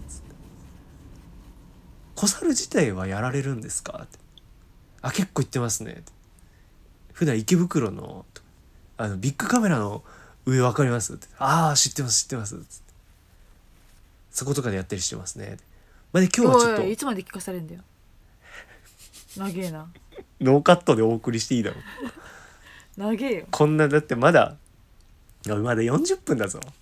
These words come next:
Speaker 1: こっからもう時間持たねえよ、こんな話してないと。
Speaker 2: 早めに終わっていいんじゃない？
Speaker 1: で、なんだっけ？
Speaker 2: なんか疲れてるよ。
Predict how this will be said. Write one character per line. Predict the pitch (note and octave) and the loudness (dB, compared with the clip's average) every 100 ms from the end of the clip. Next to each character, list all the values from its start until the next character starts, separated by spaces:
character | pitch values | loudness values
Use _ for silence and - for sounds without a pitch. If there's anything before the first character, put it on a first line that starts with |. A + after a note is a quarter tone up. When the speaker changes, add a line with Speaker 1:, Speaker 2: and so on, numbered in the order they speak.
| - _ - | -20 _ -20
Speaker 1:
こ | - | -6
っ | |
か | - | -2
ら | F3 | 0
も | E3 D#3+ | 0 0
う | G2+ D#3 - - | -2 -8 -16 -12
時 | - A#2 | -8 -2
間 | G#3+ F3 | 0 0
持 | C3 | 0
た | E4 | 2
ね | D#4+ | 2
え | A#2+ | 0
よ、 | - | -2
こ | - | -4
ん | B2+ | -2
な | A#2+ | -2
話 | B2 B2 | -2 -4
し | - | -4
て | A2+ | -6
な | G#2+ | -6
い | G#2+ | -10
と。 | - - - - - B3 - - - - - A4 - - - - - - - F#3 - G3+ F#3 D#3+ - F3+ | -16 -20 -20 -20 -12 -6 -4 -4 -6 -8 -6 -6 -8 -12 -12 -16 -16 -12 -12 -12 -14 -14 -14 -16 -20 -10
Speaker 2:
早 | G#3 A3+ | -6 -4
め | B3 | -4
に | A#3 | -4
終 | |
わ | A#3 | -4
っ | |
て | - A#3 | -4 -4
い | |
い | |
ん | A#3+ | 0
じ | A#2 | 0
ゃ | |
な | - | -2
い？ | |
Speaker 1:
で、 | G#2 | -6
な | G2 | -8
ん | |
だ | |
っ | F3+ | -12
け？ | |
Speaker 2:
な | - | -12
ん | |
か | - | -12
疲 | A#3 | -10
れ | A3 | -10
て | - C#3+ | -10 -10
る | |
よ。 | - | -12